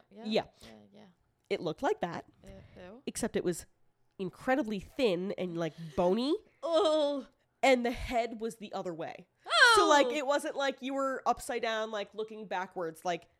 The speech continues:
Speaker 2: the head was flipped around, and it looked like it was, like, crab walking. And it's this, like,
Speaker 1: What the
Speaker 2: fucking
Speaker 1: fuck?
Speaker 2: creepy ass picture. I was looking at it, and I was like,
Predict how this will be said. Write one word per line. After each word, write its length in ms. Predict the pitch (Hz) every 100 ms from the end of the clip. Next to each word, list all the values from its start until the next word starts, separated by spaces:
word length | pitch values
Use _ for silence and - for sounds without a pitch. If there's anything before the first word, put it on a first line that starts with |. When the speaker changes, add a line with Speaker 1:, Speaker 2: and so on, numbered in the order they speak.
| _
Speaker 2:
the 80 | 214
head 380 | 233 - 214 180
was 160 | 196 -
flipped 280 | 208 202
around, 400 | 190 180 170 165
and 120 | - 170
it 100 | 175
looked 160 | 175
like 100 | 180
it 60 | 160
was, 80 | 160
like, 120 | 170
crab 220 | - 156 156
walking. 360 | 156 - 160 - _ _ _ _ _ _ _
And 100 | 226
it's 140 | 208 -
this, 200 | 220 -
like, 260 | 196 185 - _ - _
Speaker 1:
What 160 | - 214 -
the 160 | 466
Speaker 2:
fucking 420 | - - 320 349
Speaker 1:
fuck? 60 | 381
Speaker 2:
creepy 400 | - 285 285 277
ass 360 | 233 202 233 -
picture. 380 | 254 185 226 180
I 120 | 208
was 160 | 247 233
looking 220 | 247 220
at 120 | 220
it, 40 | 208
and 100 | 202
I 40 |
was 120 | 202
like, 240 | 190 180